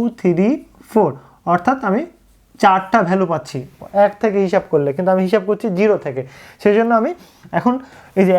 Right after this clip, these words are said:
এক ভোল্টের জন্য কত ভ্যালু দেখতে পাবো, তাহলে এই যে এক হাজার তেইশকে এক হাজার তেইশ divided by, আহ, সরি, এক হাজার তেইশ plus one কিসের জন্য? এই যে এই জিরোর জন্য, divided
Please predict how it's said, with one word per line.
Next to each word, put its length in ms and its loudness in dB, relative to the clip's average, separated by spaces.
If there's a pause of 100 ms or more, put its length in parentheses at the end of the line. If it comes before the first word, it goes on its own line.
(120)
এক 80 2 (100)
ভোল্টের 340 -6
জন্য 160 -6 (200)
কত 140 -8 (120)
ভ্যালু 180 -6 (100)
দেখতে 260 -6
পাবো, 160 -4 (100)
তাহলে 260 -4
এই 100 -2
যে 60 -6 (140)
এক 120 -12
হাজার 160 -2 (100)
তেইশকে 420 0 (640)
এক 80 -2 (120)
হাজার 280 2 (1300)
তেইশ 280 4 (200)
divided 460 4
by, 140 2
আহ, 400 -2
সরি, 220 -2
এক 100 -8
হাজার 240 0
তেইশ 220 0 (580)
plus 240 4 (260)
one 100 -4 (100)
কিসের 320 -2
জন্য? 160 2 (280)
এই 100 6
যে 120 0
এই 100 2
জিরোর 340 2
জন্য, 180 -6 (1400)
divided 340 4